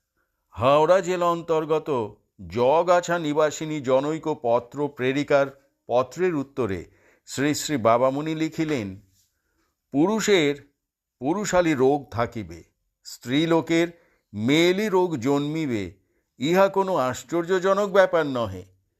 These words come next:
ইহা অসম্ভব, অসঙ্গত বা অনুচিত ব্যাপারও নহে। সুতরাং রোগ হইলে লজ্জা করিবার কারণ কিছু নাই।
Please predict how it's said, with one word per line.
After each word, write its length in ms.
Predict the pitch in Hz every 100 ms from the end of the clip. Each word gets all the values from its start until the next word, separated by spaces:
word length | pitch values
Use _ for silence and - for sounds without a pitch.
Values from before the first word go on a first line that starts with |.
| _ _ -
ইহা 280 | 156 175 185
অসম্ভব, 800 | 147 160 165 170 160 139 151 151 _ _ _ _ _ _
অসঙ্গত 720 | - 127 147 185 202 202 196 190
বা 160 | 170
অনুচিত 540 | 156 135 147 156 185 156
ব্যাপারও 460 | 160 160 151 143
নহে। 440 | 127 123 127 135 135 _ _ _ _
সুতরাং 580 | - 160 170 180 185 185
রোগ 440 | 131 135 175 180
হইলে 340 | 175 190 185 180
লজ্জা 420 | 123 131 123 170
করিবার 420 | 185 190 190 190
কারণ 460 | 185 151 160 190 196
কিছু 300 | 190 - 156
নাই। 420 | 123 127 101